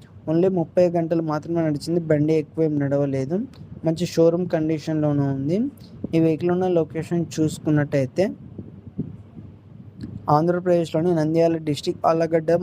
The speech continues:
మండల్లో అమ్మకానికి రెడీగా ఉంది. దీని యొక్క ధర చూసుకున్నట్టయితే నాలుగు లక్షల యాభై వేలు అని చెప్పారు.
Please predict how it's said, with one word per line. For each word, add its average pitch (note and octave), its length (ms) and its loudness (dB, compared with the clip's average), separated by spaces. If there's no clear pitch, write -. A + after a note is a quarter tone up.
మండల్లో D#3 460 2
అమ్మకానికి D3+ 500 -4
రెడీగా D#3 440 4
ఉంది. C#3+ 240 -4
దీని E3 220 2
యొక్క E3+ 160 0
ధర D3 160 6
చూసుకున్నట్టయితే D3+ 680 0
నాలుగు D#3+ 260 2
లక్షల D#3 300 -2
యాభై D3+ 340 4
వేలు D3+ 200 0
అని D#3+ 180 -6
చెప్పారు. C#3+ 480 0